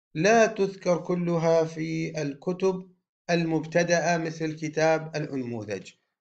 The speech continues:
فلذلك ربما هنا ذكر بعض النواسخ ولم يذكر كلها. أول ما نبدأ به، نبدأ بكان وأخواتها.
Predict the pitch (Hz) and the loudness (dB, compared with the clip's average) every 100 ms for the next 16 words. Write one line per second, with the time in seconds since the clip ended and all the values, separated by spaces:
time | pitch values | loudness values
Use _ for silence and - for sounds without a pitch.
0 | _ - 190 202 220 214 190 190 185 190 | _ 2 4 6 8 6 4 4 4 4
1 | 185 - - 190 170 180 175 160 175 175 | -2 -6 0 2 4 6 6 4 4 4
2 | 170 175 - _ - 147 190 190 170 165 | 2 -2 -10 _ -4 0 2 2 2 2
3 | 165 160 202 165 160 143 143 143 160 160 | 2 2 2 0 -2 0 0 2 2 0
4 | 170 165 165 185 175 156 180 175 175 170 | -4 -2 0 2 2 2 0 -2 -8 -6
5 | - 165 156 127 113 107 - _ _ _ | -2 0 0 0 2 0 0 _ _ _
6 | _ _ _ _ _ _ _ _ _ _ | _ _ _ _ _ _ _ _ _ _
7 | _ _ _ _ _ _ 214 247 233 214 | _ _ _ _ _ _ 4 6 8 6
8 | 196 190 180 202 175 180 165 175 170 175 | 6 4 4 4 2 2 2 0 0 2
9 | 180 180 - - 190 160 151 160 147 151 | 2 0 -4 -2 0 0 -2 -4 -2 -2
10 | 151 165 165 156 156 151 139 131 143 127 | 0 0 2 0 0 0 0 0 0 0
11 | 110 98 101 101 95 90 85 - | 2 0 -4 -6 -4 -2 -4 -6